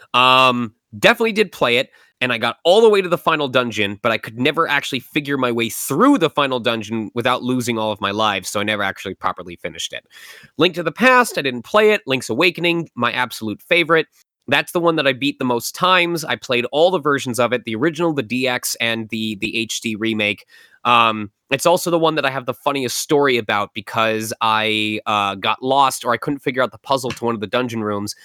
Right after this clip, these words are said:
and my family was at an Art Van furniture store in Michigan,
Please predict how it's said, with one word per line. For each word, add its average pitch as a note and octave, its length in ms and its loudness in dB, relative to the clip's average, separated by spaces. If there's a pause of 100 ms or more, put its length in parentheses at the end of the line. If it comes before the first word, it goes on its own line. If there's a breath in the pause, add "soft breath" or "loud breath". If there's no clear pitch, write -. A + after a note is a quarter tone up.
(240 loud breath)
and A2+ 120 -4
my A2+ 80 0
family C3+ 340 -2
was A#2+ 160 -2
at A2 100 -4
an A#2 180 -8
Art B2 180 0
Van A#2 240 -2
furniture C3 440 -2
store A2 300 0
in G#2 80 -2
Michigan, G#2 460 -4